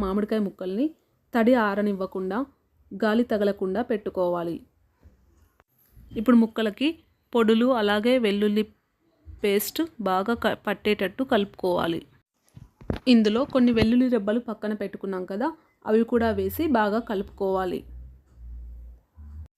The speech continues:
ముందుగా పోపు పెట్టుకున్న ఆయిల్ మొత్తం చల్లారాక అందులో కేజీ కారం పొడి ప్యాకెట్ తీసుకున్నాం కదా, కేజీ కారం పొడి మొత్తం పడుతుంది. చల్లారిన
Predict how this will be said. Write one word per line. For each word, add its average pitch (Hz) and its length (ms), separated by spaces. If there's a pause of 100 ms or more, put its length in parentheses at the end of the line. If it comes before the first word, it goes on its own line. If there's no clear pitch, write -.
(480)
ముందుగా 247 300 (100)
పోపు 226 240
పెట్టుకున్న 220 540
ఆయిల్ 226 240
మొత్తం 240 320 (100)
చల్లారాక 196 580 (560)
అందులో 220 300 (1700)
కేజీ 247 300
కారం 226 320
పొడి 226 180
ప్యాకెట్ 208 360
తీసుకున్నాం 190 440
కదా, 220 160 (200)
కేజీ 214 220 (160)
కారం 202 280
పొడి 202 180
మొత్తం 220 320
పడుతుంది. 180 420 (1500)
చల్లారిన 240 460